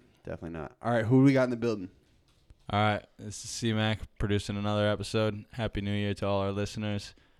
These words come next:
Speaker 2: and, uh, let's kick twenty twenty's ass.
Speaker 1: Love it. Young fountain of youth in the building.
Speaker 2: Yep.
Speaker 1: And then on my right, we have a platinum hour today. And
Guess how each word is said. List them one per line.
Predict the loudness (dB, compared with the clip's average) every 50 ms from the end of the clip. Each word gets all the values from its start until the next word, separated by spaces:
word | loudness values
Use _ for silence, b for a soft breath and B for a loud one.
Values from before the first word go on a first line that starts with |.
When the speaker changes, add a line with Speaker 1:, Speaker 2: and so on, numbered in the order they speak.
| b b b b -10
Speaker 2:
and, | -8 -6 -4 -4 -4 -4 -4 -2 -2
uh, | -2 0 -2 -2 -2
let's | -2 -4 -6
kick | -6 -8 -10 -10 -8
twenty | -6 -6 -6 -6 -4
twenty's | -4 -4 -4 -4 -2 -2
ass. | -2 -2 -2 -4 -6 -8 -16 b b b b b b -6
Speaker 1:
Love | -4 -4 -2 -4
it. | -4 -6
Young | -6 -6 -6 -6
fountain | -8 -4 -2 -2 -2 -2 -2 -4
of | -6 -4
youth | -4 -4 -4 -4 -6
in | -8
the | -8 -8
building. | -6 -4 -4 -4 -4 -4 -6
Speaker 2:
Yep. | -8 -10 -12 B B B B B B
Speaker 1:
And | -4 -2 0
then | 0 2 0
on | 0 0
my | 0 0 0
right, | 0 2 4 4 4 2 0 -4 _ -10 -6
we | -4 -2
have | -2 -2 -4
a | -6
platinum | -4 0 0 2 2 0 -2 -2
hour | -4 -4 -4 -6
today. | -6 -4 -2 -2 0 -2 -2 -6 B B B B B B B B B B B B B B -6
And | -2 0 0 2 0 0 -2 -4 -6